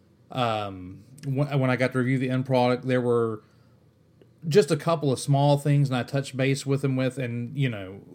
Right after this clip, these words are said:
within a day, he was on having the stuff taken care of and re-uploaded. Um, a gentleman by the name of Fred Greenspan. So,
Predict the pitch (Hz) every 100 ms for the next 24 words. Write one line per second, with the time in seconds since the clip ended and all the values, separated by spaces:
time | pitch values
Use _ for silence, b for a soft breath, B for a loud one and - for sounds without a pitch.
0 | - 143 143 151 123 131 123 110 127 120
1 | 110 131 123 117 110 123 110 113 104 120
2 | 107 123 117 120 123 117 110 113 113 113
3 | 117 113 110 110 107 b b b b b
4 | b b - 127 113 101 98 95 90 98
5 | - _ - _ _ _ _ - - 143
6 | 120 143 143 135 127 123 120 110 131 123
7 | 117 123 123 - 113 101 98 95 107 127
8 | 113 104 104